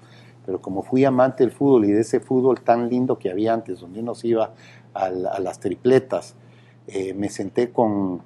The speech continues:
eh, históricos dirigentes del Deportivo Quito, eh,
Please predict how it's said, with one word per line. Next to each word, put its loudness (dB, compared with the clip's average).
eh, -10
históricos 2
dirigentes 0
del -4
Deportivo 2
Quito, -6
eh, -12